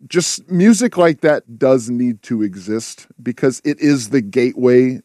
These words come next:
for the stuff that I would say the, the four of us prefer. 'Cause you, you can't just start someone with, "Here, check this out, Cannibal Corpse."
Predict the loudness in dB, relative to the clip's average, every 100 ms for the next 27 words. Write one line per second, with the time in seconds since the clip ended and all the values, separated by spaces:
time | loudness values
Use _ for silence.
0 | _ _ -8 -4 -4 -4 -10 -10 -2 -2
1 | -2 -6 -6 -8 -4 -4 -4 -6 -6 -4
2 | -6 -8 -12 -12 -10 -10 0 2 2 2
3 | -2 -2 -14 _ _ _ -10 -10 -8 -2
4 | 0 0 -2 _ _ _ _ -6 -4 -4
5 | -4 -2 -2 -2 -4 -6 -2 0 0 -2
6 | -6 -4 -2 -4 -4 -4 -4 -4 -6 -6
7 | -6 -6 -8 -4 -2 -2 -4 -12 -14 -18